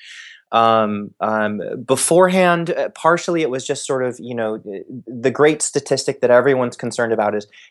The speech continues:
if I don't go directly onto college, I won't get my college degree. And it's such a, um, a, an unthought about conclusion that college is good for everybody. And, and don't get me wrong,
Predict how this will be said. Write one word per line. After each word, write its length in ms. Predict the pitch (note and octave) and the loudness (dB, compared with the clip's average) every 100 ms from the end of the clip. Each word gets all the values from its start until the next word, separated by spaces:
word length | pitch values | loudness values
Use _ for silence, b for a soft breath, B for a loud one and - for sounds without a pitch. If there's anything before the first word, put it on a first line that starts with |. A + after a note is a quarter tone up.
| - | -10
if 120 | - | 2
I 80 | A2+ | 2
don't 220 | D3 D3 | 4 2
go 140 | D#3 | 2
directly 400 | D3 C#3+ C3 C3 | 2 2 2 0
onto 180 | A#2+ A#2+ | -2 -2
college, 460 | A#2 A#2+ A2+ A2 G#2+ | -2 2 2 2 0
I 60 | |
won't 220 | G#2 A2 A2 | -2 -2 -4
get 120 | F#2 | -8
my 100 | G#2 | -8
college 460 | - G#2 G2+ G2 | 0 2 2 -4
degree. 480 | - G2 G#2 G2 F#2+ - | -12 -4 -2 -2 -4 -4
And 200 | G#2+ A2 | -2 0
it's 260 | B2 - | -2 -2
such 580 | - - F3 F#3 - - - | -8 2 4 4 -2 -14 -4
a, 440 | B2 A#2+ A2 A2 - | 0 2 4 2 0
um, 460 | G#2+ A2+ G#2+ G2+ G2 _ _ _ _ _ - | -2 0 -2 -6 -14 _ _ _ _ _ -4
a, 120 | A#2 - | -4 -2
an 140 | B2 | -2
unthought 680 | A#2 C#3+ D#3+ - - D3 D#3 | 2 2 2 -2 2 4 6
about 540 | D3+ C3+ B2+ B2 A2 - - _ _ | 6 4 4 2 -2 -10 -20 _ _
conclusion 640 | - A#2+ - B2+ A2 A2 G#2 | -12 -8 0 0 0 -6 -6
that 200 | G2+ - | -8 -4
college 460 | - C#3 C#3+ C3 | 4 6 6 0
is 120 | B2+ | -6
good 200 | - A#2 | -6 -8
for 240 | - A#2 - | -4 -4 0
everybody. 640 | A2+ A2+ A2 G2 F#2 - | -2 -2 -2 -2 -4 -6
And, 120 | - - | -6 -2
and 240 | C#3 D3 | -4 -4
don't 220 | B2+ D#3+ D#3+ | 0 2 2
get 80 | |
me 100 | C3 | 0
wrong, 220 | G#2+ G2+ | 2 2